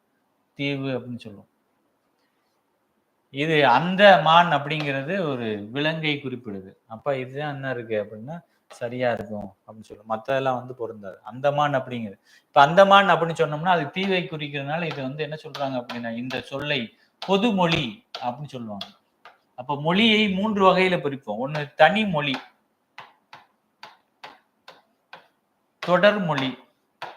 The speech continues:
அடுத்தது பொதுமொழி. அந்த பொதுமொழியில வர்றதே என்ன இருக்கு அப்படின்னா இந்த அந்தமான் அப்படின்னு சொல்லுவோம். அந்தமான் அப்படிங்கிறது ஒரு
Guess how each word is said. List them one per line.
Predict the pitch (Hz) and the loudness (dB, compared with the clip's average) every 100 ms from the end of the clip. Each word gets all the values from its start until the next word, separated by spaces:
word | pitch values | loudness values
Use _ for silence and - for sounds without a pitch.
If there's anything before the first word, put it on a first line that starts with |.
| _ _ - - - - - _ _ - - _ _ - - _ _ _ _ - _ _ - - - _ _ - - _ _ - - - _ | _ _ -20 -20 -18 -20 -20 _ _ -18 -18 _ _ -20 -20 _ _ _ _ -20 _ _ -20 -20 -20 _ _ -20 -20 _ _ -20 -20 -20 _
அடுத்தது | 127 127 131 147 143 151 | -6 -6 -4 -6 -6 -6
பொதுமொழி. | - 165 170 175 135 113 110 - - _ _ - - _ _ _ | -4 -4 -2 -2 -4 -4 -12 -20 -20 _ _ -20 -20 _ _ _
அந்த | - 143 | -10 -8
பொதுமொழியில | 139 175 214 196 180 175 160 | -4 -4 -2 0 2 2 4
வர்றதே | 147 151 156 | 4 2 0
என்ன | 160 151 156 | 0 2 0
இருக்கு | 139 135 120 110 | 0 -2 -4 -4
அப்படின்னா | 113 117 135 139 135 120 110 - _ _ _ - | -8 -8 -8 -4 -4 -4 -8 -14 _ _ _ -18
இந்த | - 131 123 | -10 -2 0
அந்தமான் | 123 135 135 131 123 107 - _ - | 0 -2 0 0 0 -4 -14 _ -20
அப்படின்னு | - 117 117 | -20 -16 -16
சொல்லுவோம். | - 98 _ _ _ - | -16 -20 _ _ _ -4
அந்தமான் | 127 165 196 185 185 185 | 0 6 8 10 8 8
அப்படிங்கிறது | 147 147 160 147 139 143 196 | 2 0 -2 0 0 0 2
ஒரு | 160 | 4